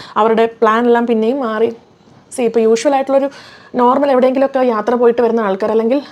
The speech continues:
പോയിട്ട് വലിയ അത്യാവശ്യം അങ്ങനെ പറയാനില്ല, ഇപ്പോൾ ഒരു ദിവസം ഒന്ന് ഡിലേ ആയാലും പ്രശ്നമില്ല എന്നുള്ള ആൾക്കാർക്കാണെങ്കിൽ അവർ പിന്നെയും അഡ്ജസ്റ്റ് ചെയ്യും. ശരിക്കും പറഞ്ഞാൽ നമ്മൾ കാശ് കൊടുത്ത് ടിക്കറ്റ് എടുക്കുമ്പോൾ അങ്ങനെ അഡ്ജസ്റ്റ് ചെയ്യേണ്ട കാര്യമില്ല, പക്ഷേ പിന്നെയും അഡ്ജസ്റ്റ് ചെയ്യും. But ഇതുപോലത്തെ എമർജൻസി ഒക്കെ വരുമ്പോൾ ഇങ്ങനെയൊക്കെ കാണിക്കുന്നത് തീരെ, തീരെ ശരിയായ ഒരു കാര്യമല്ല.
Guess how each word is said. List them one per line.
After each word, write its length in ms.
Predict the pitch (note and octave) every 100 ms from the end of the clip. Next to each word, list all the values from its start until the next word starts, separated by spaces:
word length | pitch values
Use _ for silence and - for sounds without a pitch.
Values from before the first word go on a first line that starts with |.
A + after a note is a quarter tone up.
| -
പോയിട്ട് 260 | A#3+ A#3+ C4
വലിയ 260 | B3 D#4+
അത്യാവശ്യം 400 | D4 C#4+ C4+ D4
അങ്ങനെ 220 | C4 B3+ - A#3+
പറയാനില്ല, 480 | A#3 B3 G#3+ G#3 A3+ - -
ഇപ്പോൾ 140 | A#3+ A#3+
ഒരു 60 |
ദിവസം 260 | A#3 A#3+ B3+
ഒന്ന് 160 | A3+
ഡിലേ 200 | B3 A3 A3+
ആയാലും 200 | A3+ B3+
പ്രശ്നമില്ല 440 | C4 C#4+ C#4 C4+
എന്നുള്ള 200 | C4+ B3
ആൾക്കാർക്കാണെങ്കിൽ 580 | A3 B3 A#3+ A#3+ A3+ D4 - - -
അവർ 100 | B3+
പിന്നെയും 360 | C4 G#3+ C4+
അഡ്ജസ്റ്റ് 320 | D4+ A3+ A#3+ A#3+
ചെയ്യും. 220 | F#3+ F#3 -
ശരിക്കും 220 | G#3+ A3+
പറഞ്ഞാൽ 260 | A#3 C#4 -
നമ്മൾ 180 | B3+ C4+
കാശ് 220 | B3 B3
കൊടുത്ത് 200 | B3 C#4+
ടിക്കറ്റ് 240 | B3 C4+
എടുക്കുമ്പോൾ 380 | C4+ C4 B3+ D#4
അങ്ങനെ 160 | B3 C4+
അഡ്ജസ്റ്റ് 260 | A#3 A#3+ C#4
ചെയ്യേണ്ട 180 | D4+ C4
കാര്യമില്ല, 300 | C4+ B3+ C4
പക്ഷേ 280 | C#4 F4 G4
പിന്നെയും 280 | D#4+ D4+ D#4
അഡ്ജസ്റ്റ് 320 | C4 A3+ A3+
ചെയ്യും. 240 | A#3+ G#3+ -
But 100 | A3+ G#3+ -
ഇതുപോലത്തെ 520 | A3 B3+ D#4 D#4 D#4
എമർജൻസി 460 | C#4 A#3+ B3+ B3+
ഒക്കെ 120 | B3+ A#3
വരുമ്പോൾ 360 | G#3+ A3 A3+ - - _
ഇങ്ങനെയൊക്കെ 340 | A#3 B3+ A#3+ A#3+
കാണിക്കുന്നത് 420 | A#3 G#3 A3 A#3 B3
തീരെ, 220 | C4+ D#4+
തീരെ 200 | C4+ A#3
ശരിയായ 300 | A3+ G#3 G#3+
ഒരു 60 |
കാര്യമല്ല. 440 | A3 G3+ G3+ G3+